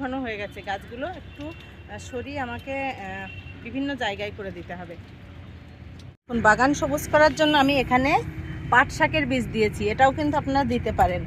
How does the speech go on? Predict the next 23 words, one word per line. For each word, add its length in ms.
এটাও 260
খুব 200
তাড়াতাড়ি 440
ওঠে। 200
এই 80
যে 60
কিছু 200
দানা 260
আমার 160
ওঠা 160
শুরু 240
হয়ে 220
গেছে 220
সাইড 260
দিয়ে, 140
পুরোটাই 360
উঠবে 260
আস্তে 220
আস্তে। 200
আর 140
এখানে 240
যে 140
খারকচুর 420